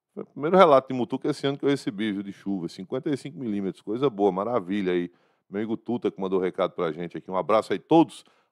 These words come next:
lá de Mutuca. Ô Tuta, vá rindo à toa até o fim de semana, viu, que tem técnico novo aí pra ver se melhora aquela situação lá, do negócio lá do, do jogo lá, né, aquele de sábado e tal. Vamos, vamos ver, vamos ver o que é que pode ser feito aí pra reverter.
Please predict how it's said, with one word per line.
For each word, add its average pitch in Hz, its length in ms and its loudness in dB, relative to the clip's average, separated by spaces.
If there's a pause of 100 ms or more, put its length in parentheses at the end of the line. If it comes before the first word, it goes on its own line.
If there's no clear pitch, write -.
lá 131 400 10
de 123 180 -8
Mutuca. 131 360 0
Ô 165 80 4
Tuta, 151 400 6
vá 143 220 10
rindo 165 240 4
à 139 80 10
toa 147 260 6
até 147 400 4
o 131 80 -6
fim - 180 -18
de 131 80 -18
semana, 117 460 -2
viu, 110 220 -6
que 120 340 -20
tem 117 120 -20
técnico 123 460 -4
novo 104 340 2
aí 95 120 4
pra 92 140 -6
ver 107 140 0
se 107 260 -10
melhora 95 460 -2
aquela 85 260 -4
situação 82 500 -10
lá, 76 160 -12
do - 500 -20
negócio 76 300 -10
lá 80 160 0
do, 78 120 -4
do - 340 -2
jogo 143 320 12
lá, 110 260 10
né, 113 140 -8 (340)
aquele 175 400 8
de 104 300 -16
sábado 131 360 6
e - 80 -16
tal. - 200 -6 (500)
Vamos, 78 400 -6 (280)
vamos 156 160 -2
ver, 160 140 10
vamos 170 180 6
ver 175 80 8
o 170 40 6
que 170 60 2
é 151 60 2
que - 100 -20
pode 156 260 4
ser 143 140 0
feito 131 340 -2
aí 113 100 2
pra 104 140 -2
reverter. 101 640 -4